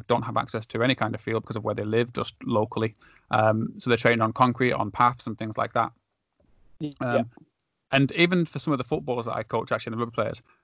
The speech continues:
Speaker 1: they're, you know, they still question about the fact of, you know, they play for reasonably good teams,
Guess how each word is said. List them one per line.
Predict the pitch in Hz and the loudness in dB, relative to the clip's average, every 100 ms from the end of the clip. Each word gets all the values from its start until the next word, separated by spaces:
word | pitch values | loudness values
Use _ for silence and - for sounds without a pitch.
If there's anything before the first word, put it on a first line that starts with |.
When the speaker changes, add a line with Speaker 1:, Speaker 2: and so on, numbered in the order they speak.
| _ - | _ 0
Speaker 1:
they're, | 135 123 123 160 | 4 6 4 2
you | |
know, | 131 | 0
they | 117 120 | 0 0
still | 170 | 0
question | 147 143 127 127 | 2 2 2 0
about | - | 0
the | |
fact | 123 117 | 0 -2
of, | 113 | -4
you | |
know, | 113 107 _ _ _ _ _ _ _ - 92 | -6 -8 _ _ _ _ _ _ _ -14 -2
they | 143 | 2
play | 143 165 | 4 2
for | 143 | 2
reasonably | 135 143 139 127 | 2 2 2 2
good | 120 117 | 0 -2
teams, | - 127 151 165 | 0 0 0 -2